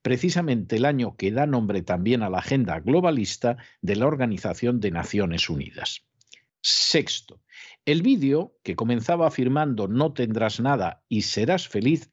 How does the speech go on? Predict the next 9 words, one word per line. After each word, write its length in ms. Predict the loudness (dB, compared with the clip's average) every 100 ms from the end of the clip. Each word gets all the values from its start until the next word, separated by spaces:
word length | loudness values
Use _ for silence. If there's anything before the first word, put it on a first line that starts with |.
| -20 -20 -12
señalaba 640 | -2 0 2 2 0 -2
como 240 | -2 -2 0
su 200 | -2 -4
tercera 580 | -4 -2 0 0 0 -10 _
predicción 800 | 2 2 0 -10 -2 0 0 -4 _ -20 _
que 120 | -2
los 220 | 0 -2
Estados 500 | -4 -2 0 0 -2
Unidos 520 | 0 2 2 2 -2